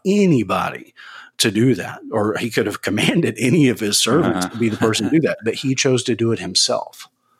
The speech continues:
Speaker 2: Right.
Speaker 1: And so
Speaker 2: Yeah.
Speaker 1: just a lot of different nuances that are so fascinating to me.
Speaker 2: Wow. There's so much there that I wanna comment on. I, I'm getting,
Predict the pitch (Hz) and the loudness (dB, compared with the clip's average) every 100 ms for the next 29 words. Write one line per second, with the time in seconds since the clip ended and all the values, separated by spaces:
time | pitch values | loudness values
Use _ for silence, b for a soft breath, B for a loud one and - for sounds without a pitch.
0 | _ 95 95 90 - _ _ _ _ - | _ -4 -4 -6 -12 _ _ _ _ -4
1 | 113 107 - 104 107 110 - 101 - - | -2 0 2 2 2 0 -2 -8 -10 -16
2 | _ _ _ _ _ _ _ - - 120 | _ _ _ _ _ _ _ -14 -6 0
3 | 147 120 110 120 123 117 107 110 98 92 | 0 0 2 2 2 0 -2 -4 -4 -6
4 | 92 87 87 - 90 90 - - 104 - | -6 -4 -4 -4 -4 -6 -4 -2 -2 -6
5 | 90 87 92 95 90 - 85 80 - _ | -4 -2 -2 -6 -12 -12 -12 -14 -16 _
6 | _ _ _ _ _ _ - 101 95 87 | _ _ _ _ _ _ -4 0 0 -4
7 | _ _ _ _ _ _ _ 120 156 160 | _ _ _ _ _ _ _ -2 0 2
8 | - 160 165 160 160 - - 139 151 127 | 2 2 0 2 0 0 -2 0 0 2
9 | 117 117 117 110 92 - 117 127 139 113 | 2 0 0 0 -2 -4 -4 -2 0 0
10 | 104 98 95 95 - _ 104 104 113 107 | 0 -2 -2 -4 -10 _ -6 -2 -2 -4
11 | 95 90 | -6 -12